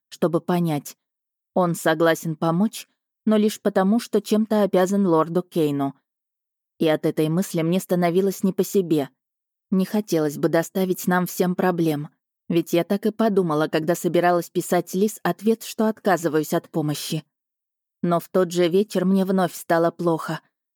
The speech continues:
Да так, что, корчась от боли, подползла к столу, взяла дописанное и подготовленное к отправке письмо ответ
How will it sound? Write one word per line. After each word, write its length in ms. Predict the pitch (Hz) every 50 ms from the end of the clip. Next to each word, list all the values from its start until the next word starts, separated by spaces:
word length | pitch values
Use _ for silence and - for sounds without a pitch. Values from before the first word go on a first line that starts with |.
| _ -
Да 180 | - 202 196 185
так, 240 | - - 196 196 -
что, 200 | - - 196 175
корчась 440 | - 208 202 - - 196 175 -
от 140 | 196 180 175
боли, 320 | 175 170 202 220 214 190 160
подползла 640 | - - 208 - - - 202 202 196 185 202 208 214
к 80 | 214
столу, 440 | - - - 196 180 180 214 226 226 _ _ _ _ _ _ _ _ -
взяла 440 | 190 185 175 185 196 185 190 196
дописанное 760 | 196 190 190 180 - - 220 - - 202 185 180 175 180 180
и 140 | - - 208
подготовленное 800 | - - 180 180 196 180 - 202 196 180 185 180 175 170 170 165
к 80 | -
отправке 500 | 180 - - - 185 175 170 - - -
письмо 420 | - - 170 160 - 185 185 190 185
ответ 440 | 175 170 - 196 220 233 - _